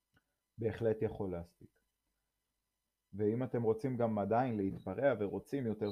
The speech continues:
תמונות, ואתם כאלה אנשים שבאמת אוהבים את התמונות ואת האלבומים ואת הוידאו, אז אתם יכולים להוסיף עוד צלם, שתי צלמי סטילס וצלם וידאו, זה מעל ומעבר לחתונה קטנה. חתונות מעל שלוש מאות חמישים מוזמנים,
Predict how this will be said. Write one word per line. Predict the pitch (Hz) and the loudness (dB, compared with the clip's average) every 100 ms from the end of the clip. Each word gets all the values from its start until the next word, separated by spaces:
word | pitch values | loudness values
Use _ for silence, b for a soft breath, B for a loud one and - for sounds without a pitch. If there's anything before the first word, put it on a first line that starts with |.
| - | -4
תמונות, | 104 120 120 | -4 -2 -4
ואתם | 98 95 - 95 | -2 -4 -4 -8
כאלה | - 98 104 101 92 | -8 -8 -4 -4 -6
אנשים | 90 92 104 | -8 -10 -10
שבאמת | 107 101 95 95 107 | -8 -6 -4 -4 -4
אוהבים | 107 101 101 | -2 -2 -4
את | - | -6
התמונות | 104 101 101 95 - | -6 -6 -6 -8 -10
ואת | 90 | -6
האלבומים | 98 98 107 - 139 | -4 -4 -4 -6 -6
ואת | 110 104 | -8 -8
הוידאו, | 113 147 151 | -6 -6 -6
אז | 123 | -8
אתם | - 139 | -10 -10
יכולים | 127 - 165 | -8 -8 -2
להוסיף | 123 113 139 117 | -2 0 -2 -2
עוד | 117 | -4
צלם, | 113 107 110 107 - _ _ | -2 -2 -2 -4 -12 _ _
שתי | - - 120 | -20 -6 -4
צלמי | 127 120 110 104 104 | -2 0 0 0 -4
סטילס | - 117 107 | -6 -8 -6
וצלם | 104 - 101 107 | -10 -6 -4 -2
וידאו, | 101 107 104 | -4 -2 0
זה | 98 | 0
מעל | 85 90 107 110 110 | -4 -4 0 0 0
ומעבר | 104 101 98 95 | -2 -4 -6 -8
לחתונה | 90 - - 92 87 | -12 -16 -16 -14 -14
קטנה. | 87 - 90 - - _ _ _ _ _ _ _ _ _ _ - | -16 -16 -14 -14 -18 _ _ _ _ _ _ _ _ _ _ -10
חתונות | 110 117 120 123 | -8 -4 -4 -2
מעל | 120 120 | -2 -2
שלוש | 110 127 117 - | -2 -4 -4 -4
מאות | 110 | -8
חמישים | - 101 98 - 123 | -6 -6 -6 -6 -6
מוזמנים, | 117 95 98 90 | -6 -6 -6 -6